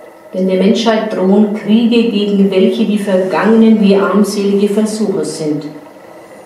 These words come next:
Und sie werden kommen, ohne jeden Zweifel, wenn denen, die sie in aller Öffentlichkeit vorbereiten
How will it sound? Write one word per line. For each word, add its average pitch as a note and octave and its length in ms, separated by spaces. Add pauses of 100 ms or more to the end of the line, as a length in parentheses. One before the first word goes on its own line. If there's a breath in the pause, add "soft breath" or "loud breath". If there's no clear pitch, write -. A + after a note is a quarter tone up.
(180)
Und G3+ 100
sie G3 100
werden G#3+ 220
kommen, D#3+ 460
ohne G3 160
jeden G3 300
Zweifel, D3 520 (760)
wenn F#3+ 220
denen, E3+ 760 (480)
die F#3 80
sie A3 320
in G#3+ 180
aller B3+ 380
Öffentlichkeit A3+ 680
vorbereiten D#3 1160